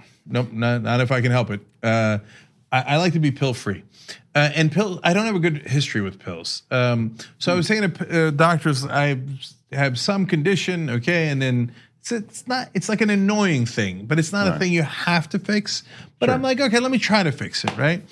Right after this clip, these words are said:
Speaker 1: And so a doctor gives me some, uh, pill for it, and I'm like, "It's not really working," so I got off of it. And then I had searing headaches, like,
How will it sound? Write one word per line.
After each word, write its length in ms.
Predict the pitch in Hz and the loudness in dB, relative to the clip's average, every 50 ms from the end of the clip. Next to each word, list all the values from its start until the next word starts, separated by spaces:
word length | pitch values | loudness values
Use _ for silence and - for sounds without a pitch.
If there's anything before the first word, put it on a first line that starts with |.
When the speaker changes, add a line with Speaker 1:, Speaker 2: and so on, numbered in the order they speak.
| - - - - _ _ _ _ - | -20 -20 -20 -20 _ _ _ _ -2
Speaker 1:
And 180 | 175 175 175 156 | 0 0 2 2
so 240 | - 190 185 180 175 | 2 2 2 2 2
a 60 | 170 | 2
doctor 260 | 160 170 170 156 160 | 2 2 2 2 2
gives 220 | 156 160 156 143 | 2 0 0 0
me 80 | 147 143 | 0 -2
some, 260 | 131 147 143 131 120 127 | 0 0 0 -2 -2 -4
uh, 300 | 104 95 127 127 123 120 123 | -2 0 2 2 2 2 0
pill 180 | - 160 175 170 151 | 0 0 0 0 -2
for 260 | - 165 151 147 143 | -2 -2 -2 0 0
it, 60 | 139 | 0
and 120 | 127 123 | 2 0
I'm 140 | 120 120 123 | 0 0 0
like, 180 | 127 131 139 143 | -2 -2 -4 -4
"It's 340 | - 165 156 - - - - - - | -4 -4 -4 -4 -8 -14 -12 -8 -6
not 340 | 165 175 190 190 190 180 | -4 -2 0 0 0 2
really 160 | - 165 160 151 | 2 2 2 2
working," 380 | 147 165 170 165 160 - 147 | 2 2 0 0 0 0 0
so 140 | 139 - 151 | 0 0 0
I 80 | 135 135 | 0 0
got 180 | 139 160 160 147 | 0 0 0 0
off 220 | 151 165 156 143 | 0 0 0 0
of 100 | 117 101 | 0 -2
it. 140 | 101 95 - - - - - - _ _ _ - | -2 -2 -4 -8 -16 -20 -20 -20 _ _ _ -2
And 80 | 147 156 | 0 2
then 100 | 180 180 | 2 2
I 100 | 175 165 | 2 2
had 340 | 156 151 151 147 127 - - - _ _ _ _ _ _ _ _ | 2 2 2 0 0 -2 -6 -10 _ _ _ _ _ _ _ _
searing 680 | - - - - - - - - 285 254 196 156 131 117 | -6 -6 -4 -4 -6 -6 -6 -4 0 0 2 2 2 2
headaches, 600 | 107 101 107 92 87 78 82 - - - - - - | 2 2 0 0 -2 -6 -12 -12 -12 -12 -12 -8 -6
like, 180 | 120 120 110 | -4 -4 -4